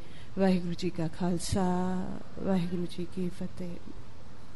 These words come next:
ਗੁਰਮੁਖ ਪਿਆਰੇ ਬਾਊ ਜੀ ਹੋਰਾਂ ਦੀ ਆਤਮਕ ਲੇਖਣੀਆਂ। ਸਾਡਾ ਅੱਜ ਦਾ ਵਿਸ਼ਾ ਹੈ ਜੀ ਹੁਕਮ, ਭਾਗ ਨੌਵਾਂ, ਲੇਖ ਨੰਬਰ ਤੇਤੀ।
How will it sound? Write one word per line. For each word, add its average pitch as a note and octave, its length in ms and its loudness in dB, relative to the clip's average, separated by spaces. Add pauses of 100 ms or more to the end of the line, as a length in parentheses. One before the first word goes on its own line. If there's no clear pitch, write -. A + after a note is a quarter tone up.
(3500)
ਗੁਰਮੁਖ A#3 440 10
ਪਿਆਰੇ F#3+ 580 8 (260)
ਬਾਊ G#3 240 10
ਜੀ G#3+ 220 6
ਹੋਰਾਂ G3 280 8
ਦੀ F#3+ 120 2
ਆਤਮਕ F#3+ 560 4
ਲੇਖਣੀਆਂ। A3+ 520 2 (1400)
ਸਾਡਾ B3 320 10
ਅੱਜ B3 140 8
ਦਾ D4 160 10
ਵਿਸ਼ਾ B3 360 6
ਹੈ A3 200 6
ਜੀ A3 180 8
ਹੁਕਮ, G3+ 460 4 (1500)
ਭਾਗ F#3+ 300 8
ਨੌਵਾਂ, G3+ 440 6 (540)
ਲੇਖ G#3+ 360 6
ਨੰਬਰ F#3 320 6
ਤੇਤੀ। F#3 560 0